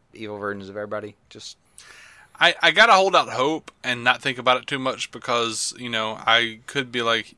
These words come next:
Speaker 2: "What do you mean you're not gonna do the Legion, but you're gonna do Crisis on Earth X?" That's bullshit. <laughs> I don't wanna see everybody as Nazis. I wanna see the Legion. Anyway.
Speaker 1: That's, uh,
Speaker 2: Uh,
Speaker 1: that's not unfair, but I'm going to use a phrase that I don't know if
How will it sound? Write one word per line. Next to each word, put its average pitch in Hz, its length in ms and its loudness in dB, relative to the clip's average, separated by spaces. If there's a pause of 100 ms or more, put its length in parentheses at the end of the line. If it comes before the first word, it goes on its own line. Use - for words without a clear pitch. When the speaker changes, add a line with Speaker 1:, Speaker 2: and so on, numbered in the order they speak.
(140)
Speaker 2:
"What 202 140 -10
do 330 80 -4
you 330 60 -4
mean 247 140 -2
you're 208 80 0
not 131 120 4
gonna 117 100 0
do 117 160 -2
the 113 80 -4
Legion, 113 380 -2
but 110 140 -8
you're 123 100 -8
gonna 117 160 0
do 113 160 -4
Crisis - 500 0
on 117 140 0
Earth 113 260 -6
X?" 107 480 -4 (140)
That's 262 180 -2
bullshit. 131 500 -2 (120)
<laughs> - 180 -16 (500)
I - 1300 -6
don't 220 120 4
wanna 196 140 6
see 156 220 4
everybody 131 380 4
as 117 140 0
Nazis. 117 520 4
I 113 60 0
wanna 160 180 0
see - 140 -8
the 135 120 -8
Legion. 123 380 0 (1160)
Anyway. 104 260 -2 (460)
Speaker 1:
That's, 165 420 -4
uh, - 20 -12
Speaker 2:
Uh, 160 580 6 (400)
Speaker 1:
that's 123 200 -14
not 143 200 0
unfair, 131 640 -2
but 113 160 -4
I'm 110 200 -6
going 107 280 -8
to 101 380 -12
use 120 340 -8
a 131 80 -8
phrase 117 580 -4
that 104 120 -10
I 98 100 -4
don't 101 200 -10
know 101 140 -8
if - 140 -18